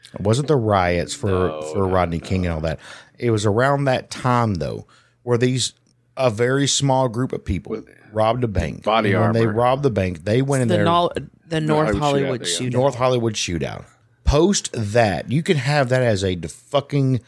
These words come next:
Speaker 1: line that was drawn in the sand where there was a militarization of our regular
Speaker 2: Yeah.
Speaker 1: police force,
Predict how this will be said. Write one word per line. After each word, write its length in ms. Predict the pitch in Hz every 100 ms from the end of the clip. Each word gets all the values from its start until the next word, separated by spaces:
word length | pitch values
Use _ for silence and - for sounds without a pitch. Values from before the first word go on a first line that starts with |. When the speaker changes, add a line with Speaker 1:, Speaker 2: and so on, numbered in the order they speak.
| _ _ _
Speaker 1:
line 640 | 104 107 113 113 120 117
that 140 | 113 87
was 180 | 90 80
drawn 420 | - 98 107 117
in 120 | 113
the 80 | 107
sand 560 | - 110 90 85 92 101
where 400 | 104 98 98 95 - - _
there 120 | 113
was 160 | 110 98
a 60 | 92
militarization 1160 | 95 117 143 139 135 135 104 101 95 - 95
of 220 | - 101 92
our 440 | 90 87 82 80 - _ -
regular 840 | 101 113 123 135 143 147 143 131
Speaker 2:
Yeah. 100 | -
Speaker 1:
police 500 | - 113 104 101 101
force, 640 | - - 53 - - - -